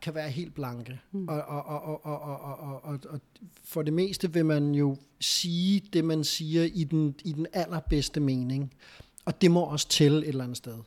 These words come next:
Speaker 1: Og hvis man så går helt galt, så er det fint, at man bliver korrigeret, og man siger, "Hov, Gud, undskyld, hvor det er sgu, det er sgu ked af."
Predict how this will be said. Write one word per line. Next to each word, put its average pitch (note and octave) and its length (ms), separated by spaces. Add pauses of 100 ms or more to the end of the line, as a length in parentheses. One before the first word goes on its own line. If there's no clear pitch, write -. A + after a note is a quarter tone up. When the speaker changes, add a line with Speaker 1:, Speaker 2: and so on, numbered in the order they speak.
Speaker 1:
Og D#3 80
hvis D3+ 180
man D#3+ 140
så F#3 140
går F#3 140
helt F3 300
galt, E3+ 360
så F3 100
er E3+ 40
det D3+ 80
fint, F3 300
at E3 80
man D3+ 140
bliver D#3 120
korrigeret, F3 580
og E3+ 80
man C#3+ 60
siger, C#3+ 180
"Hov, D3+ 240
Gud, D#3 280
undskyld, D3+ 360
hvor D3 180
det C#3+ 140
er D#3 60
sgu, - 200
det E3 60
er D3+ 40
sgu C#3+ 140
ked C#3 200
af." C3+ 180